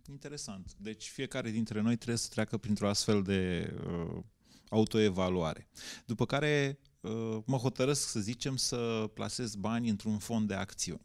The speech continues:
Fondurile de acțiuni urmăresc și ele, la rândul lor, să facă un coș cu acțiuni care au potențial mai mare de a crește, dar în ac-, cu, și acțiuni care sunt mai stabile și așa mai departe. Întrebarea e cum îl aleg. Adică mă uit în istoric, văd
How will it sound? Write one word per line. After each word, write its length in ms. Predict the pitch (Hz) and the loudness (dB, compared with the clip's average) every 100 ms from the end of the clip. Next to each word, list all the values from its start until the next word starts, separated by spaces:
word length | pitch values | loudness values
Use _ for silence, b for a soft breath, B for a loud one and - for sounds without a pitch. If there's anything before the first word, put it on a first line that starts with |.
| - _ | -18 _
Fondurile 340 | 135 120 101 | 0 0 0
de 120 | 92 | 0
acțiuni 520 | 92 98 - 170 170 165 - B B B B | -4 -4 -2 0 2 -2 -6 B B B B
urmăresc 920 | 127 127 123 139 143 - - - - _ _ _ _ | 0 2 6 6 4 0 -6 -14 -16 _ _ _ _
și 160 | - 135 | -2 4
ele, 140 | 120 | 4
la 140 | 110 104 | 4 4
rândul 280 | 113 107 101 | 4 4 4
lor, 200 | 117 110 | 2 2
să 140 | - | -2
facă 340 | - 117 - | -2 -2 0
un 460 | 110 104 104 110 110 | 2 4 4 2 2
coș 260 | - - - | 0 -4 -4
cu 140 | - | -4
acțiuni 720 | 104 - - 107 101 95 92 | -4 -4 -2 2 2 0 -2
care 460 | - 98 95 92 90 | -2 0 0 0 -2
au 160 | - 95 | 0 0
potențial 460 | - 92 98 98 95 | 0 -4 -2 0 0
mai 140 | 90 | 0
mare 200 | 87 90 | 0 -2
de 100 | 101 | -2
a 60 | 127 | -2
crește, 460 | - 165 156 - | 0 0 0 -2
dar 160 | 117 104 | 0 0
în 100 | 104 | 0
ac-, 260 | 101 - - | -2 -6 -8
cu, 160 | 113 107 | -4 -4
și 160 | - | 0
acțiuni 340 | 117 - 117 101 | 0 0 0 0
care 200 | 95 95 | 0 -2
sunt 180 | - | 2
mai 120 | 98 95 | 2 2
stabile 380 | 113 123 139 | 0 0 2
și 160 | 117 - | 0 0
așa 80 | 113 | 0
mai 100 | 101 | -2
departe. 500 | 90 - 85 - - B B B B B | -2 -6 -10 -12 -14 B B B B B
Întrebarea 380 | - 156 175 170 | -2 2 4 2
e 20 | |
cum 260 | 160 175 170 | 2 2 2
îl 100 | 170 | 4
aleg. 400 | 160 107 80 - | 4 2 -2 -4
Adică 220 | 117 120 | -4 2
mă 80 | 123 | 4
uit 200 | 135 135 | 4 4
în 60 | |
istoric, 440 | 104 104 170 151 117 | 4 4 4 4 4
văd 340 | 120 143 113 | 8 8 6